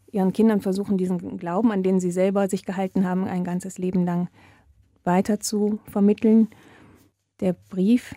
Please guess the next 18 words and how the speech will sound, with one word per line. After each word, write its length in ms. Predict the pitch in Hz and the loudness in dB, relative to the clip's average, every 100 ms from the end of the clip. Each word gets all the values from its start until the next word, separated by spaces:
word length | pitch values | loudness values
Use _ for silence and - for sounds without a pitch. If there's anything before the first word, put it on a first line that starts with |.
| 269 | -6
ist 160 | 190 | -4
überschrieben, 720 | 185 175 - - 190 196 190 - - | -2 -4 -4 -2 2 4 4 0 -6
"Was 360 | 160 175 - | -4 -2 -4
zählt?" 520 | - 165 151 147 - - _ _ _ _ _ _ _ _ _ _ _ _ - | -6 -8 -10 -12 -20 -20 _ _ _ _ _ _ _ _ _ _ _ _ -4
Liebe 260 | 175 170 | -2 -2
Kinder, 520 | - 190 196 190 175 - _ _ _ _ _ | -2 2 4 4 0 -6 _ _ _ _ _
in 160 | - 185 | 2 2
Sagen 320 | 180 220 269 | 4 2 2
und 180 | 208 175 | 0 2
Märchen, 500 | 208 254 269 214 185 | 4 4 4 4 4
wie 100 | 233 | 2
ich 160 | 220 - | 0 -2
sie 120 | 208 | -2
euch 220 | 180 - | 0 -2
früher 360 | - 220 254 180 | -2 2 4 4
manchmal 460 | 165 165 - 170 | 0 -2 -4 -6
erzählt 540 | - - 175 160 165 165 | -6 -10 -10 -10 -12 -16
habe 320 | 165 165 | -18 -18